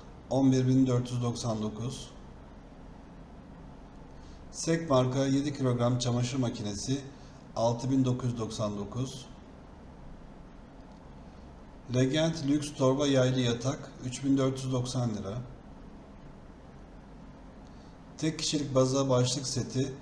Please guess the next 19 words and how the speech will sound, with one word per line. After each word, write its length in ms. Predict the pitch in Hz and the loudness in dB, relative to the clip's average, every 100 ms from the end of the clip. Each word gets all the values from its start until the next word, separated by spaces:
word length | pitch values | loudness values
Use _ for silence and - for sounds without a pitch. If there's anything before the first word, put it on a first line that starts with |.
| - - - 123 | -14 -16 -12 -4
üç 260 | 127 131 | -4 2
bin 160 | 139 127 | 4 6
doksan 480 | 120 - 131 117 104 | 4 0 0 0 0
lira. 240 | 101 117 127 - - - - - - - - - - - - - - - - - - - - - - - | -4 -6 -8 -12 -16 -18 -18 -20 -18 -18 -18 -18 -18 -18 -18 -18 -18 -18 -18 -18 -18 -18 -18 -18 -18 -10
Çift 300 | - 165 165 | -2 -2 0
kişilik 380 | 147 131 139 123 | -2 2 0 4
baza 320 | 123 123 123 | 4 6 6
başlık 360 | 123 117 - 123 | 6 4 2 -2
seti, 440 | - 104 - 147 151 - - - - - - - | -2 -2 -2 -4 -4 -12 -16 -16 -18 -18 -16 -2
beş 280 | 131 131 - | 2 2 2
bin 140 | 143 131 | 4 4
dokuz 340 | 127 135 120 | 4 2 0
yüz 120 | 107 | 0
lira. 220 | 101 107 127 - - - - - - - - - - - - - - - - - - - - - - - - - - - - - - | -4 -4 -6 -10 -16 -16 -18 -18 -16 -16 -16 -16 -16 -18 -18 -18 -18 -18 -18 -18 -16 -16 -16 -18 -18 -16 -16 -16 -18 -18 -18 -16 -6
Altı 360 | 113 127 175 170 | -2 -2 -2 -2
çektim-, 480 | 156 135 143 135 - - | -2 -2 -2 -4 -4 -6
çekmeceli 600 | 135 127 - 127 131 135 | 0 0 2 2 4 2
saklama 560 | 127 131 123 139 147 131 | 2 0 0 2 2 2
kabı 240 | 127 117 | 0 0